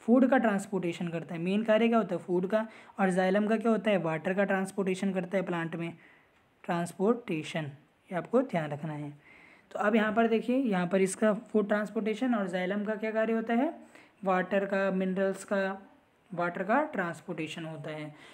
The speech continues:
तो यहाँ पर देखिए जो सीव ट्यूब्स होती हैं ये लिविंग कंपोनेंट होती हैं। कौन सी ट्यूब्स? सीव ट्यूब्स जो होती हैं वो लिविंग कंपोनेंट होती हैं फ्लोएम की।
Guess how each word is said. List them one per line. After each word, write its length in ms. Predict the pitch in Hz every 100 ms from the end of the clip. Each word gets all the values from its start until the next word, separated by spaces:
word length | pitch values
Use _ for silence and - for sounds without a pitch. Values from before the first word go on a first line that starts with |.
| -
तो 80 | 254
यहाँ 180 | 233 214
पर 140 | 240
देखिए 340 | 220 208 247 285
जो 120 | 233
सीव 300 | 269 254 247
ट्यूब्स 300 | 240 233 -
होती 260 | 196 190 208
हैं 100 | 240
ये 120 | 269
लिविंग 340 | 226 202 214
कंपोनेंट 520 | 196 180 175 165 160 170
होती 200 | 147 165
हैं। 80 | 160
कौन 180 | 185
सी 160 | 196 233
ट्यूब्स? 280 | 240 294 -
सीव 280 | - 196 190
ट्यूब्स 220 | 208 185
जो 100 | 165
होती 180 | 190 185
हैं 80 | 247
वो 60 | 285
लिविंग 380 | 202 196 226 233 - - -
कंपोनेंट 480 | 196 196 185 202
होती 200 | 202 190
हैं 60 | 269
फ्लोएम 340 | 247 190 160
की। 220 | 160 170